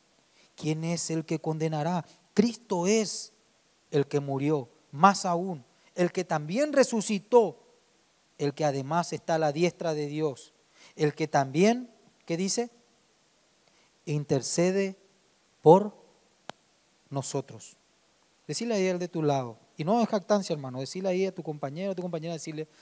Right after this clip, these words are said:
"Mi intercesor personal se llama Jesús". ¿Sabes quién es tu in-, quién está orando por vos?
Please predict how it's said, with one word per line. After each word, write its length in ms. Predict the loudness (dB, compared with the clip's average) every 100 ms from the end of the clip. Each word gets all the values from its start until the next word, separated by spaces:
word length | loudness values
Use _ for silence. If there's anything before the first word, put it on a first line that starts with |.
| -20 -6
"Mi 100 | -4
intercesor 640 | -2 -2 -2 -4 -6 -8
personal 540 | -8 -10 -8 -8 -8 -8
se 160 | -10
llama 320 | -8 -8 -10 -14 _
Jesús". 680 | -12 -8 -6 -8 -12 -18 -20 _ _ _ _ _ _ _ _ _ _ _ _ _ _ _ _ _ _ _ _ _ _ _ _ _ _ _ _ _ _ _ _ _ _ _ _ _ _ _ _ _
¿Sabes 300 | -8 -4 -4
quién 160 | -4 -6
es 100 | -6
tu 80 | -6
in-, 220 | -10 -12
quién 220 | -8 -4 -4
está 240 | 0 2
orando 400 | 4 2 0 -2
por 160 | -2 -4
vos? 260 | -6 -10